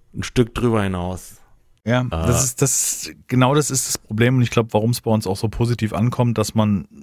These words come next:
Speaker 2: über die letzten sechs, sieben Jahre, wo das Spiel entwickelt wurde,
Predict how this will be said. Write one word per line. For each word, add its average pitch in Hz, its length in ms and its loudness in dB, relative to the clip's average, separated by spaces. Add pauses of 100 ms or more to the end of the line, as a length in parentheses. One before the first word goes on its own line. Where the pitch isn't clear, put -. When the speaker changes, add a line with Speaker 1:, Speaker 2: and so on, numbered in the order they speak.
(140)
Speaker 2:
über 110 220 -2
die 107 80 -4
letzten 113 340 0
sechs, 113 220 0
sieben 113 200 2
Jahre, 113 260 2
wo 117 60 0
das 107 120 0
Spiel 110 200 -2
entwickelt 117 340 -2
wurde, 120 280 2